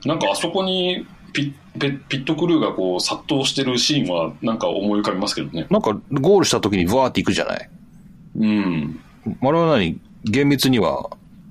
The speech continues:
Speaker 2: ダメってなっちゃうじゃない？
Speaker 1: アウト。うん。
Speaker 2: うん。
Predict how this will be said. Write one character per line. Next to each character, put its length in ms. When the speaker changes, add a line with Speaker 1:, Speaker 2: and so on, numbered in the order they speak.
Speaker 2:
ダ 120
メ 80
っ 20
て 80
な 140
っ 80
ち 120
ゃ 20
う 60
じ 80
ゃ 40
な 60
い？ 40
Speaker 1:
ア 20
ウ 540
ト。 60
う 20
ん。 480
Speaker 2:
う 80
ん。 120